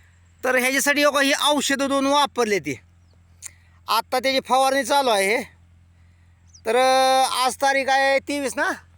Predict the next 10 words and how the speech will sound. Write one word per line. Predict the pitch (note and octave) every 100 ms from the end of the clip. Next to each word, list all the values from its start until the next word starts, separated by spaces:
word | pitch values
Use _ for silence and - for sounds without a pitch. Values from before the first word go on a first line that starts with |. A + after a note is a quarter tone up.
| _ _ _ - _ - _ _ -
हा, | E3 G3+ - A#3+
आज | B3+
तेवीस | - C#4 C#4 C4
तारीख | D4 C#4 B3+
आहे. | A#3+ G#3+ C#4+ A3 - _ - _ _ _ - - _ _ _ _
वार | F#3 A3+
कुठला | A#3 B3 C4+
आहे? | C4+
रविवार. | C#4 C#4 C#4+ A#3+
आज | F3 F3+ A3